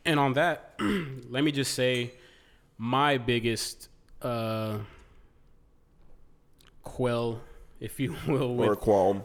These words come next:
Speaker 1: qual, I'm sorry, quell. I say quell.
Speaker 2: Or qualm.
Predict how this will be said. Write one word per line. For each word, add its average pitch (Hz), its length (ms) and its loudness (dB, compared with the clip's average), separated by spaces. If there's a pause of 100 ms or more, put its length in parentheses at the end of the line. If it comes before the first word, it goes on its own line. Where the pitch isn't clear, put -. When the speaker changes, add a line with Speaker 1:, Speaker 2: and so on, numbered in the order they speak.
Speaker 1:
qual, 131 380 4
I'm 123 80 -2
sorry, 104 320 -2 (200)
quell. 95 340 -4 (580)
I 135 80 0
say 123 160 0
quell. 92 380 -4 (560)
Speaker 2:
Or 107 100 0
qualm. 82 480 2